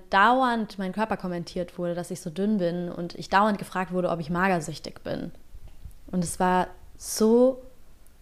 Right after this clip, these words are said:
unangenehm. Und ich weiß noch, wie ich so heilfroh, ich war auch eher ein bisschen später dran, wie du gerade auch erzählt hast, und wie ich dann so heilfroh war, als ich dann in die,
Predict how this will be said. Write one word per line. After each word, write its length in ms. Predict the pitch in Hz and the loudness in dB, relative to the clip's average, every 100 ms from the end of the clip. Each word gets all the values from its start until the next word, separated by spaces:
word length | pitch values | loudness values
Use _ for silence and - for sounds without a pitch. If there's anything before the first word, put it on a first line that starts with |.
| - - - - - - - - - - - - - - - - | -20 -20 -20 -20 -18 -18 -20 -20 -20 -20 -20 -20 -20 -20 -4 6
unangenehm. 760 | 285 285 196 175 165 160 165 | 8 10 6 2 -2 -2 -4
Und 100 | 175 | -4
ich 120 | 175 190 | 0 4
weiß 300 | 190 233 208 | 4 2 -4
noch, 120 | 180 180 | -6 -6
wie 100 | 196 | -6
ich 200 | 196 - | -8 -6
so 180 | 190 175 - | -6 -6 -6
heilfroh, 760 | 240 254 254 247 240 233 - 214 | -2 0 2 2 2 0 0 -2
ich 120 | 202 | 2
war 200 | 190 190 | 4 4
auch 100 | 214 | 2
eher 240 | - 196 | 0 2
ein 120 | 190 185 | 2 -2
bisschen 200 | - 190 | -8 -8
später 340 | - 196 220 | -6 -4 -4
dran, 400 | 214 214 226 269 - - - - | -4 -4 -2 -4 -6 -16 -18 -12
wie 180 | - 196 | -6 -4
du 80 | 196 | -4
gerade 260 | - 185 196 | 0 0 0
auch 80 | |
erzählt 420 | 196 190 202 202 208 | -2 -4 -4 -2 -4
hast, 280 | 208 - | -4 -4
und 220 | - 175 - - - - - - - - - - | -4 -4 -6 -18 -20 -20 -20 -20 -20 -20 -20 -6
wie 80 | 190 | -4
ich 80 | |
dann 160 | 196 185 | -2 -2
so 140 | 185 | -2
heilfroh 1120 | 175 - 214 214 220 226 233 - - 202 202 175 | -4 -6 2 4 4 2 0 -4 0 2 2 2
war, 340 | - - - | 2 2 2
als 220 | - 175 | 0 -2
ich 100 | 180 | -6
dann 160 | - 185 | -4 -4
in 120 | 185 | -2
die, 160 | 180 | -4